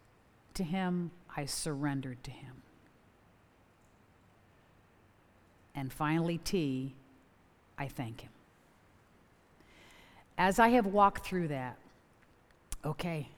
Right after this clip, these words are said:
my mother situation, transfer your focus, transfer your focus, okay? God is just, God is righteous, God will make no mistakes. Remember what he's done,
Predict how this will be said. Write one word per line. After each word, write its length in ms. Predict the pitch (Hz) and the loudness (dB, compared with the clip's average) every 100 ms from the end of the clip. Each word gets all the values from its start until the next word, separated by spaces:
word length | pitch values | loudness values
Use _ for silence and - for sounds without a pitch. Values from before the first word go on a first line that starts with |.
| - - | -20 -6
my 160 | 170 175 | 0 2
mother 300 | 175 170 135 | 4 2 -2
situation, 720 | - - - 151 135 131 120 113 | -6 -6 -4 -4 -4 -4 -6 -8
transfer 380 | - 165 156 - | -4 -2 0 -2
your 60 | 190 | -2
focus, 400 | 175 147 143 - | 0 -2 -4 -6
transfer 380 | 180 165 160 170 | 0 0 0 -4
your 120 | 165 | -4
focus, 520 | 160 143 131 - - - | -4 -6 -8 -10 -12 -16
okay? 220 | - 170 170 - - - - - | -10 -10 -10 -14 -20 -20 -20 -16
God 240 | - 143 170 | -2 0 2
is 160 | 170 | 0
just, 460 | - 165 160 - - | -2 -2 -2 -4 -6
God 220 | 156 151 | -4 -2
is 180 | 170 156 | -2 -2
righteous, 580 | 165 160 - 156 - - - - | 0 -2 -2 -6 -8 -12 -20 -10
God 240 | 151 151 | -2 -2
will 100 | 156 | 0
make 240 | 160 170 175 | 0 0 -2
no 100 | 175 | -2
mistakes. 600 | 175 - 143 127 - - | -2 -4 -6 -8 -10 -10
Remember 640 | 151 151 170 180 165 143 139 - - - - - | -4 0 2 2 2 0 -4 -12 -20 -20 -20 -8
what 200 | 143 156 | -4 -2
he's 180 | 190 | -2
done, 420 | - 180 156 156 | -2 -2 0 -2